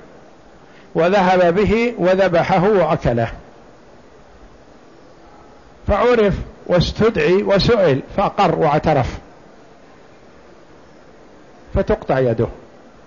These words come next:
قد يقول قائل: "كيف تقطعون يد من سرق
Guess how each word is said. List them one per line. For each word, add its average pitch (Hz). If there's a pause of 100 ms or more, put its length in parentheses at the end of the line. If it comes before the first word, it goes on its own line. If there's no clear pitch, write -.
(1400)
قد 175
يقول 226
قائل: 185 (400)
"كيف 226
تقطعون 190
يد 175
من 175
سرق 180